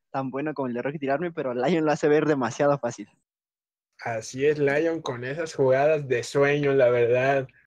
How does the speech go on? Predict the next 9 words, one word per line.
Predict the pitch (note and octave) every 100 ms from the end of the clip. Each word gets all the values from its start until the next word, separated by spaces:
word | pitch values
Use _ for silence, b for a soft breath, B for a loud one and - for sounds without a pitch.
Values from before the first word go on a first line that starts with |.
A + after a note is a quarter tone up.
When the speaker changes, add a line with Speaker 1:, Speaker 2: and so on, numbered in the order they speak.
| _ -
Speaker 2:
esos | C3+ C#3 D#3
pases | - C#3+ D#3 D3
que | D3+
se | C#3+ C3+
dan, | C3 C#3+ D3 D#3+ C#3+ _ _ _ _ C#3
hacen | E3 E3+
jugadas | D#3 D3 D3+ C#3+
muy | D#3+ F3+ F3
bonitas. | D3 C#3 C#3 C#3+ C#3+ C3+ -